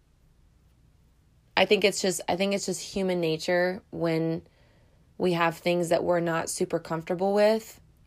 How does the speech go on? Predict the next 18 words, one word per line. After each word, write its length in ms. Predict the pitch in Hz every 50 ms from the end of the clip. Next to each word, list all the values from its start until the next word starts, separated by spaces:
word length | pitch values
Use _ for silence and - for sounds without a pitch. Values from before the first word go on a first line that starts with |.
| _ _ -
we, 580 | 175 165 180 175 170 165 165 165 160 - - _ _ - - _ - - - - _ _ _ - - - - - - - - - - - _ - - - _ _ -
we 140 | - 202 208
bring 260 | 170 185 196 196 202
them 140 | 202 190 190
to 120 | - 196
the 120 | 170 175 170
surface. 800 | - - 170 165 165 160 - 190 202 214 240 233 - - - - - - - - _ _ _ _ _ _ _ _ _ _ _ _ _ _ _ _ _ _ _ _ _
And 220 | - 175 170 170 165
in 160 | - 180 185
all 180 | 180 196 233 240
reality, 720 | 240 214 180 160 165 170 175 185 - 220 233 240 247 - - - _ _ _ -
people 360 | - - 185 - - 285 311
probably 420 | 302 - 208 202 196 196 185 196 180
don't 220 | 170 165 165 175
even 180 | 175 170 160 156
notice 380 | 147 143 151 175 175 170 -
those 280 | - 143 131 135 - -
things. 500 | - - - - - - - - -